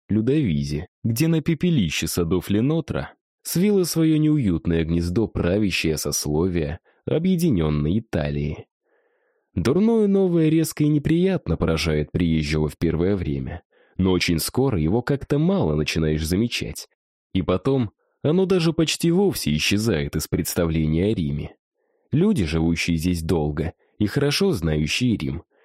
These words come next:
всегда бывают несколько удивлены жалобами кратковременных гостей, на бросающиеся в глаза современные дома и улицы. Они верят в таинственную способность этого города всё поглощать,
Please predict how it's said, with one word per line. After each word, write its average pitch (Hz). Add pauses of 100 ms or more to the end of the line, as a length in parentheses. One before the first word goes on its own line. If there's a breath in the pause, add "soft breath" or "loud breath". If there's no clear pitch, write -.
(120)
всегда 180
бывают 180
несколько 143
удивлены 151
жалобами 80
кратковременных 104
гостей, 92
на 76
бросающиеся 80
в 82
глаза 98
современные 98
дома 107
и 131
улицы. 92 (560 soft breath)
Они 196
верят 202
в -
таинственную 180
способность 82
этого 90
города 98 (320 soft breath)
всё -
поглощать, 185